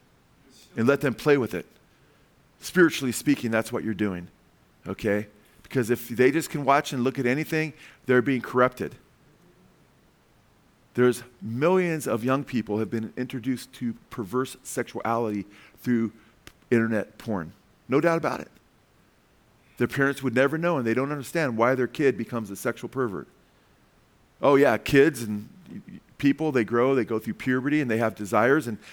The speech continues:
and the enemy doesn't even need the internet and music and Hollywood because Satan's a tempter, right? But when he has access to those things, they make those things seem acceptable, right? And desensitizes to them to right and wrong, and objectifies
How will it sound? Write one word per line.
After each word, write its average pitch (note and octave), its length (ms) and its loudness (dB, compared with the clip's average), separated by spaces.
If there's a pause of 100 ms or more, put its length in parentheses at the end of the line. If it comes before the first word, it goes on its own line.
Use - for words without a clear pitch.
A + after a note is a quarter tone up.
(160)
and A#2 160 -2
the A#2+ 80 2
enemy C3+ 220 4
doesn't C3+ 260 2
even C3 160 -2
need D3+ 140 2
the C3 100 4
internet A2+ 460 2
and A2+ 160 0
music A#2+ 480 4
and A2+ 200 -2 (200)
Hollywood C3 420 4
because C3 340 0
Satan's B2+ 360 0
a A#2 40 -6
tempter, D#3 380 0
right? A2 320 4 (220)
But C3 100 2
when B2+ 80 4
he B2+ 60 4
has A2+ 180 0
access E3 480 2
to C3+ 80 -8
those A2+ 240 -2
things, G2+ 300 -4
they A#2 80 -2
make B2 240 0
those B2 160 0
things A#2 240 -6
seem A#2 180 -6
acceptable, G#2+ 800 -2 (260)
right? A#2+ 300 2 (260)
And B2+ 220 0
desensitizes C#3+ 1000 0
to G2 100 -12
them A2+ 260 -2
to A#2 160 -8
right G#2 240 2
and G#2 140 -4
wrong, B2 340 2 (260)
and A#2+ 200 0 (640)
objectifies C#3 840 2